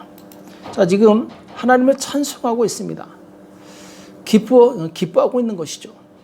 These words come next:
그 비결이 무엇이냐? 바로 하나님께서 다윗의 원수들에게서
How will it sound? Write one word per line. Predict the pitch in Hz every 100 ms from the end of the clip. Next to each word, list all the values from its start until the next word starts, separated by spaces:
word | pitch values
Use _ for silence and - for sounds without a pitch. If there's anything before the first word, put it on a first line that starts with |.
| _ _ - 269
그 | - 233
비결이 | 214 214 208
무엇이냐? | 196 160 160 170 170 170 233 - - _ _ - - - - - - -
바로 | - 190
하나님께서 | 190 240 233 214 - 202 208 - - _ _
다윗의 | - 180 175 190 170 147
원수들에게서 | 170 208 190 220 190 190 185 175 175 185